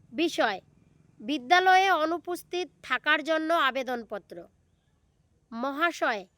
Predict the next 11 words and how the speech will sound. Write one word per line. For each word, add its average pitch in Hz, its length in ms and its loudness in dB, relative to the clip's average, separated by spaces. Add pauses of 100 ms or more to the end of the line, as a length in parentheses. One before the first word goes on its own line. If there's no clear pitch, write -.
(440)
আমার 311 440 4
বিনীত 302 380 -4
নিবেদন 311 640 -2 (140)
এই 285 260 0
যে 226 260 -4 (720)
আমি 320 440 0
আপনার 302 540 0
বিদ্যালয়ের 277 680 -4 (120)
অষ্টম 330 540 -4
শ্রেণীর 269 580 -6
ছাত্র। 262 560 -6